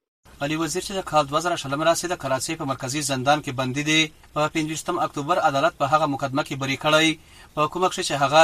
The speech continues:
نیول شوی و. دا وخت په کراچۍ کې د علي وزیر پر ضد درې نورې مقدمې د کراچۍ د ترهګرۍ پر ضد عدالتونو کې رافغانې دي، په کومه کښې چې د نوموړي ضمانتونه هم منظور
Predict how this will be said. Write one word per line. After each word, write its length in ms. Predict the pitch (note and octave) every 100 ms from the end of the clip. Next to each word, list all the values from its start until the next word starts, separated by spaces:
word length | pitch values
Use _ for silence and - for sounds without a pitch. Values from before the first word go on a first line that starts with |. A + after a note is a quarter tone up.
| D3
نیول 220 | D#3 F#3+ F#3+
شوی 240 | - C#3+ C3+ C3
و. 300 | D3+ D3+ D3 _ _ _ _ D3
دا 80 | E3
وخت 140 | F#3 -
په 160 | D#3 D3
کراچۍ 320 | C#3+ C#3 E3+
کې 80 | F3+ E3
د 20 | D#3 C#3
علي 120 | C#3
وزیر 180 | C3+ E3 D3+
پر 100 | C#3 C#3
ضد 120 | D#3+
درې 140 | C#3 D#3 D3+
نورې 160 | E3 C3
مقدمې 300 | A#2+ C3 D3+
د 60 | D3+ C#3
کراچۍ 460 | B2+ B2+ E3 D#3+ D#3+ - - - -
د 40 | D3
ترهګرۍ 340 | D3+ D#3 D#3 F3+ D3+
پر 80 | C#3
ضد 100 | F3 C#3+
عدالتونو 400 | C3+ C#3 E3+ E3+
کې 160 | D#3+ E3+
رافغانې 360 | G3+ D3+ C#3 B2
دي، 160 | D3 D3 C#3+ - _ _
په 140 | D#3 D#3+
کومه 160 | E3+ F#3
کښې 120 | F#3+
چې 80 | G3
د 60 | D#3+
نوموړي 320 | C3+ C#3+ E3+ D3
ضمانتونه 420 | C3+ C3+ E3 D#3+
هم 100 | E3 D#3+
منظور 260 | C#3 G3